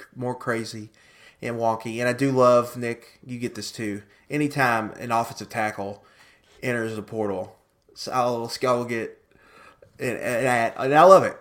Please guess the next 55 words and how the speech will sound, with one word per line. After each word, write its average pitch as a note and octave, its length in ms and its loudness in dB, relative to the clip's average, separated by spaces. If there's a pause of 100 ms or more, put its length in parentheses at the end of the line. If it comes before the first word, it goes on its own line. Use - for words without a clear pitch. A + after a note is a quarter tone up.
(160)
Bring F#3 180 8
'em G3+ 60 12
all. D#3+ 280 10
Bring E3+ 160 2
'em F#3 60 8
all E3+ 200 10
on. A2+ 160 2
Let E3 120 6
me G#3+ 80 4
know G#3 260 12
of, E3 120 8
of F3 220 4
every G3 240 6
player F#3+ 220 10
that D3+ 120 6
comes D3+ 260 2
through C#3+ 120 2
this C3 140 0
portal. G#2+ 380 -2
I C3 120 0
need D3+ 140 2
to D3+ 60 0
know. A#2 360 2 (540)
And A#2+ 200 -8
so A2+ 420 0
it's - 220 -12
that C3+ 180 4
time C#3 200 0
of A#2+ 80 -8
year, B2 360 -2
and - 100 -16
trying C#3 160 4
to C3 60 0
figure C3 240 0
out A#2 220 4
who C#3+ 240 2
would, C3 460 -4
who C#3+ 120 0
would C#3 160 0
be C3 220 0
a C3 60 2
particular C3 760 -6
target, C3 400 0
or A2+ 260 -4
might B2+ 240 -4
be C#3 140 -2
a A#2+ 160 -2 (600)
specific C3+ 440 -4
target B2 300 2
for C3 100 -4
Kentucky, A#2+ 380 -6
who B2+ 160 -8
might B2 300 -4
not A#2 340 -2
be. A#2 320 -8